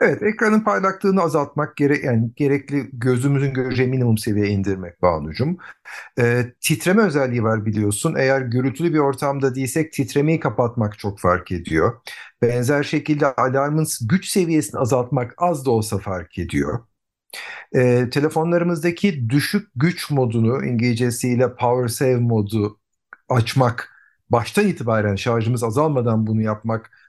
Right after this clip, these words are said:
toplam sürenin uzamasına katkı veriyor.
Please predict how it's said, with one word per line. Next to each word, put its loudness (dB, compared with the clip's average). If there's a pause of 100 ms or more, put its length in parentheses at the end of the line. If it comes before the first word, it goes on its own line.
(100)
toplam 0
sürenin 0
uzamasına -2 (420)
katkı -4
veriyor. 0